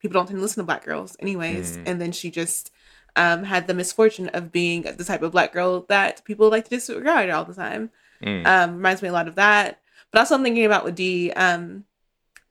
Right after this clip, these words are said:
Speaker 1: we don't know how much of the Topsy curse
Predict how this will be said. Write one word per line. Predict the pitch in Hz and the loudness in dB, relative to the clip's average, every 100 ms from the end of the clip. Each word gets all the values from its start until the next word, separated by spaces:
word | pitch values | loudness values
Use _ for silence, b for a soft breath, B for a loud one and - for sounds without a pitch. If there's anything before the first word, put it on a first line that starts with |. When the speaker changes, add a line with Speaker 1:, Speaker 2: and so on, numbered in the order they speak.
| _ _ | _ _
Speaker 1:
we | 214 | 6
don't | 311 320 | 6 8
know | 359 339 | 6 6
how | 269 | 4
much | 220 202 - - - | 4 0 -2 -12 4
of | 180 190 190 | 6 6 2
the | 190 | -4
Topsy | 190 196 - - 196 190 185 180 | 2 2 2 -6 -6 -6 -6 -8
curse | - 240 208 185 180 - - - | -4 4 6 6 0 -6 -8 -10